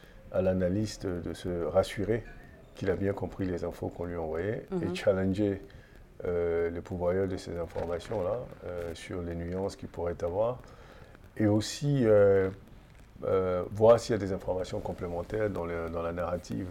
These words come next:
Speaker 1: euh, des, des managers. Et une fois que ça c'est fait, les analystes vont repartir, euh, approfondir les analyses et sortir un rapport provisoire qui est envoyé à l'entité notée pour commentaire. Donc l'objectif du commentaire, c'est pas de nous dire si on a bien fait ou pas bien fait, ou, euh,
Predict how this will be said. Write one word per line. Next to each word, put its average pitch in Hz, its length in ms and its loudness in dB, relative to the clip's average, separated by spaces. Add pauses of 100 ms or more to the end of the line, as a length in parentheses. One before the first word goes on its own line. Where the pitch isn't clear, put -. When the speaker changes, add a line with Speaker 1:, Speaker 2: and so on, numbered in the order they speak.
Speaker 1:
euh, 85 160 -2 (500)
des, 92 180 -2
des 87 140 -4
managers. 90 540 2 (1000)
Et 107 100 2
une 107 140 6
fois 131 160 8
que 131 100 -4
ça 110 140 0
c'est 98 160 -4
fait, 131 280 0
les 95 180 0
analystes 98 440 -2
vont 95 120 -2
repartir, 113 720 -2
euh, 87 260 -2 (680)
approfondir 110 600 2
les 101 160 0
analyses 98 380 -2
et 92 40 -6
sortir 101 340 -4
un 95 60 0
rapport 95 220 -2
provisoire 98 520 -2
qui - 100 -8
est - 100 -8
envoyé 90 300 -2 (640)
à 90 60 0
l'entité 92 420 -2
notée 95 340 -2
pour - 160 -10
commentaire. 85 600 -6
Donc 85 160 -10
l'objectif 92 380 -6
du - 100 -8
commentaire, 87 440 -6
c'est - 180 -12
pas 90 120 -6
de 87 100 -8
nous 87 120 -6
dire 90 200 -4
si - 140 -8
on 85 200 -6
a 82 80 -6
bien 90 220 -6
fait 90 160 -8
ou 85 120 -4
pas 85 140 -8
bien 87 200 -6
fait, 101 300 -8
ou, 92 260 -8
euh, 87 60 -10